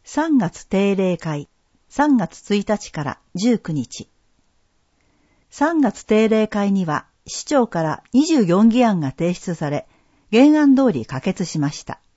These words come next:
三月定例会に上呈された議案のうち、特に市民の方々に関連の深い議案が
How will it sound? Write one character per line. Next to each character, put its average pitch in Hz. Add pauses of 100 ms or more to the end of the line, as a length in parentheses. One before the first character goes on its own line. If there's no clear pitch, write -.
(1400)
三 320
月 233
定 220
例 220
会 208
に 196
上 190
呈 202
さ 196
れ 196
た 180
議 165
案 190
の 180
う 180
ち、 - (600)
特 320
に 160
市 -
民 285
の 190
方 180
々 190
に 131
関 185
連 220
の 214
深 202
い 160
議 139
案 156
が 147